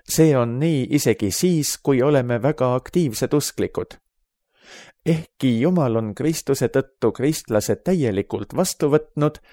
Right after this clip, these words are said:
elavad temas endiselt kõigi võimalike pattude materjalid. On tervislik tuletada juba hommikul meelde, et Jumal ei kavatse õnnistada ka seda ülekohut, mis on minus endas.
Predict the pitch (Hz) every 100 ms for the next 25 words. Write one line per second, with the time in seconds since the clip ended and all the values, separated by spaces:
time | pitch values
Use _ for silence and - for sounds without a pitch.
0 | - _ - 165 135 110 117 - - 127
1 | 107 131 196 143 107 - 113 101 - 170
2 | 180 - 110 101 165 143 110 107 - -
3 | 151 - 143 147 143 - 113 95 85 87
4 | - - _ _ _ _ _ _ - -
5 | - 139 135 143 175 143 131 - 120 -
6 | 170 151 127 131 123 113 117 117 120 185
7 | 135 - 110 98 101 165 156 120 127 127
8 | 123 _ 123 - 113 170 165 127 123 131
9 | 151 123 - 117 117 156 131 - 110 113
10 | 107 - 98 - 170 190 151 151 131 -
11 | 147 143 - - 131 143 - 113 139 151
12 | 160 139 87 87